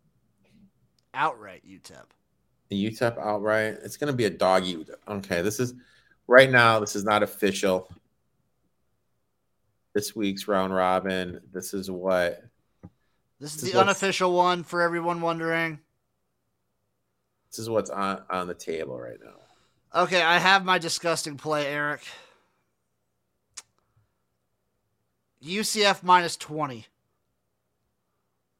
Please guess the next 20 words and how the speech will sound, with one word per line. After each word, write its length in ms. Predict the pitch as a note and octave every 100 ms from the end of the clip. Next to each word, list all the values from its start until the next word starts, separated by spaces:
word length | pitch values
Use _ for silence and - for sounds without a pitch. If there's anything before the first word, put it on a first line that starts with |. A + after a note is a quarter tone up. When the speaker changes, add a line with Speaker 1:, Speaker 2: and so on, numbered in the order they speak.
| _ _ -
Speaker 1:
Utah 500 | C#3+ G3+ G#3 F#3 E3
minus 360 | D#3+ D#3 D3+
twenty-nine 580 | - - F3 E3+ E3 D#3
and 120 | D3
a 60 | C#3
half. 520 | C3+ A#2 G2 - _ _ _ _ _ _ _ _ _ _ _ _ _ _
Liberty 460 | - C#3+ F#3 G3 G3
minus 340 | F#3 F3 D#3
twenty-four. 920 | - - F3 E3+ - D#3+ E3 D#3+ D#3+ _ _ _ _ _ _ B2
Georgia 720 | A#2 B2 F3 G#3+ G3+ D3+ D3+
minus 440 | C#3+ D3+ D#3 D3+ -
thirty-five 680 | E3+ F3 F3+ - D#3+ D#3
and 100 | D3
a 40 | C#3
half. 560 | C3+ B2 A#2+ A#2+ - _ _ _ _ _ _ _ _ _ _ _
Penn 240 | - D#3+ D#3+
State 320 | - D#3+ D3
minus 300 | C#3 C#3 B2+ -
eighteen. 580 | B2+ - A2 F#2+ D#2 _ _ _ _ _ _ _ _
Speaker 2:
Jesus. 540 | C2 C2 A#1 A1+ -